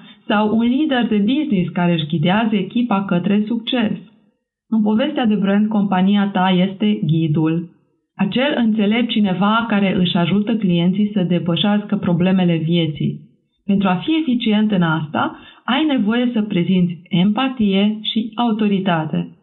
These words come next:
Empatia este crucială, nu doar că arăți astfel că îți pasă și înțelegi problema, dar pui și bazele unei relații de încredere. Fără o astfel de relație, sfatul tău sau oferta ta nu va fi luat în serios.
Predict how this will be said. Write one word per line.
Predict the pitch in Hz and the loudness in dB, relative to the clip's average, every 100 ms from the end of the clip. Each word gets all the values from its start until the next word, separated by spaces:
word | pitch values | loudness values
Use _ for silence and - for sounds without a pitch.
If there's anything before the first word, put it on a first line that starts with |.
| _ _ _ _ | _ _ _ _
Empatia | - 214 226 220 277 | -4 -2 0 -2 0
este | 277 247 233 214 | 0 0 -2 -2
crucială, | 208 247 254 - 220 208 214 180 160 151 147 - - - | -2 -2 -2 -2 0 2 2 0 0 -2 -6 -16 -10 -2
nu | 226 | 0
doar | 247 277 277 | 2 0 0
că | 233 | 0
arăți | 208 190 233 254 | 2 2 0 0
astfel | 214 214 214 190 | -2 -2 -2 -2
că | 170 | -2
îți | 151 - | -4 -2
pasă | 202 277 302 220 202 | -2 -2 -2 -2 0
și | 208 | 2
înțelegi | 180 175 156 190 240 | 0 2 2 0 -2
problema, | 330 330 240 170 156 160 214 - - - | -2 -2 0 0 2 0 -2 -6 -20 -6
dar | 202 180 - | -2 0 0
pui | 254 | -2
și | 320 277 | 0 0
bazele | 190 202 220 247 254 | 2 2 2 0 0
unei | 175 185 220 | 2 2 2
relații | 240 202 196 202 202 | 2 2 0 0 0
de | 175 | 2
încredere. | 175 202 202 165 156 165 - _ _ _ _ _ | 2 2 0 0 0 -2 -6 _ _ _ _ _
Fără | 240 262 | -2 0
o | |
astfel | 254 262 247 226 | 0 0 0 0
de | 208 | 2
relație, | 196 190 226 220 208 196 202 | 2 2 0 0 0 0 0
sfatul | 208 214 220 | -2 0 0
tău | 214 202 208 | 0 0 0
sau | 208 185 | 0 0
oferta | 180 - 214 214 202 | -2 -2 -2 -2 -2
ta | 190 185 | 0 2
nu | 185 | 2
va | 202 247 247 | 2 0 0
fi | 190 | 0
luat | 180 175 | 0 0
în | 202 202 | 0 0
serios. | 208 202 170 156 | 0 0 0 -4